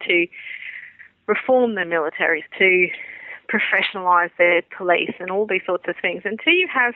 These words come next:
some form of reliable accountability for crimes committed by such organisations and institutions, you can't expect any real improvement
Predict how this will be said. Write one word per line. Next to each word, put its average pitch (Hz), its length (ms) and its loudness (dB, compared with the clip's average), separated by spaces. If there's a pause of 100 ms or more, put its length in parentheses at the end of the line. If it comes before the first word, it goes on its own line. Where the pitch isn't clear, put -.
some 202 240 -2
form 190 320 -4
of 180 200 -2
reliable 180 680 0
accountability 180 1000 0 (600)
for 175 400 2 (460)
crimes 180 500 2
committed 185 480 0
by 180 300 2 (140)
such 202 220 -2
organisations 190 800 0
and 185 120 -6
institutions, 185 760 -2 (1120)
you 208 140 -2
can't 233 420 2
expect - 640 -4 (640)
any 190 300 0
real 185 300 2
improvement 175 680 -2